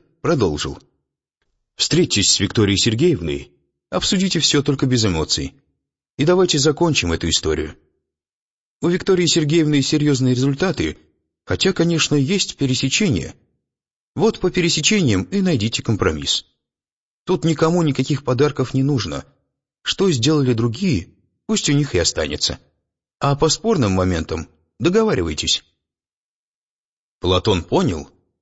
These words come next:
что принципиальное решение принято. Серьёзность Викиных результатов означала только одно. В П пообещал её мужу беспрепятственное прохождение диссертации.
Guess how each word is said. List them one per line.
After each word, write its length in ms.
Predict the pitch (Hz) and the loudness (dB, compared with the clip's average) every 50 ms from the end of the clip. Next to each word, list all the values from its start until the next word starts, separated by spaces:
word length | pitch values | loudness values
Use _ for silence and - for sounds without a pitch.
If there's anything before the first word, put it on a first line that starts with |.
| _ _ | _ _
что 200 | - - - 85 | -4 0 0 0
принципиальное 720 | - 117 117 117 - - 110 - 156 175 170 160 160 151 | 2 2 0 2 2 0 0 2 2 2 4 2 2 2
решение 500 | 135 135 123 - - 139 131 127 120 113 | 2 2 2 2 0 0 0 0 0 -2
принято. 540 | - - 90 82 73 71 65 - 76 - - _ _ _ _ _ _ _ _ _ _ _ _ _ - | -4 -4 -6 -4 -4 -6 -8 -8 -10 -10 -10 _ _ _ _ _ _ _ _ _ _ _ _ _ -6
Серьёзность 840 | - - - 92 85 85 80 107 156 151 120 104 90 78 - - - | -2 0 0 2 2 2 2 2 2 2 2 0 -2 -2 -4 -2 -2
Викиных 420 | 87 101 92 - 92 92 87 - | 0 0 0 0 0 0 0 0
результатов 640 | - 90 82 80 78 76 - - - 156 143 - - - _ _ _ _ _ _ _ _ - | -2 -2 -2 -2 -4 -2 0 0 0 0 -2 -2 -4 -18 _ _ _ _ _ _ _ _ -2
означала 540 | 90 95 87 110 113 - - 202 185 180 175 | -2 0 2 0 0 2 2 2 2 2 0
только 320 | - 190 147 - 143 135 | -2 -2 -2 0 0 0
одно. 340 | 117 92 87 85 76 69 - _ _ _ _ _ _ _ _ _ _ _ _ _ _ _ _ | 0 0 -2 -2 -4 -4 -8 _ _ _ _ _ _ _ _ _ _ _ _ _ _ _ _
В 240 | - 78 80 85 80 | -6 -2 0 0 0
П 260 | 71 - 147 175 165 | 0 0 0 0 0
пообещал 600 | - - 165 165 156 170 160 - - 147 123 98 | 0 0 0 2 2 2 2 2 2 2 2 2
её 240 | 92 90 87 85 85 | 2 2 0 0 2
мужу 420 | 101 147 165 139 151 151 143 143 - - _ _ _ _ | 0 0 0 0 0 0 0 -2 -6 -20 _ _ _ _
беспрепятственное 1000 | - 80 180 - - - - - - - - 151 - - - - 139 139 135 131 | -4 -2 0 2 2 0 -2 -4 -6 -4 -4 -6 -6 -6 -6 -2 0 2 2 0
прохождение 640 | 123 120 104 - 113 101 95 92 120 123 117 113 110 | 0 -2 -2 -2 -2 -2 0 0 0 0 0 0 0
диссертации. 720 | 107 110 - 131 123 - - 76 - - - - 131 - | 0 0 0 0 -2 -2 -4 -6 -4 -4 -4 -4 -4 -8